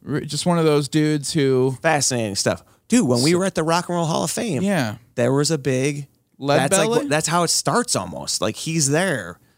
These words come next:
Speaker 2: is the beginning, the
Speaker 1: Oh,
Speaker 2: origin
Speaker 1: yeah.
Speaker 2: story
Speaker 1: Wow.
Speaker 2: of music.
Speaker 1: Okay.
Speaker 2: So he's connected to Woody Guthrie.
Speaker 1: To
Speaker 2: Woody
Speaker 1: Woody
Speaker 2: Guthrie
Speaker 1: Guthrie.
Speaker 2: said that all he did was, he's like, "You wanna, you wanna be good at, uh,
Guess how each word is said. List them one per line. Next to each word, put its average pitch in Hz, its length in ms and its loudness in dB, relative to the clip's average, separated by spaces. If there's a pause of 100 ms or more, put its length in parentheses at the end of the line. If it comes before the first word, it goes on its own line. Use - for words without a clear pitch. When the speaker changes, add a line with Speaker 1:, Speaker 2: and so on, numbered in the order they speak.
(160)
Speaker 2:
is 113 140 -4
the 127 60 -2
beginning, 135 460 0
the 120 80 2
Speaker 1:
Oh, 131 80 4
Speaker 2:
origin 147 400 2
Speaker 1:
yeah. 107 80 -2
Speaker 2:
story 92 520 -2 (560)
Speaker 1:
Wow. - 560 -8
Speaker 2:
of 113 140 0
music. 143 480 2
Speaker 1:
Okay. 220 440 -4
Speaker 2:
So - 180 -4
he's 196 240 0
connected 131 480 0
to 131 100 -2
Woody 135 240 2
Guthrie. 135 280 0
Speaker 1:
To 113 60 0
Speaker 2:
Woody 165 160 2
Speaker 1:
Woody 165 160 2
Speaker 2:
Guthrie 113 320 0
Speaker 1:
Guthrie. - 140 -12 (200)
Speaker 2:
said 131 440 2
that 117 180 0 (180)
all 139 160 4
he 156 120 4
did 147 180 0
was, 127 380 -2 (680)
he's 127 140 -2
like, 131 100 2
"You 131 80 2
wanna, 139 400 0 (140)
you 104 160 -10
wanna 135 180 2
be 123 120 0
good 131 200 0
at, 131 160 2
uh, 117 440 0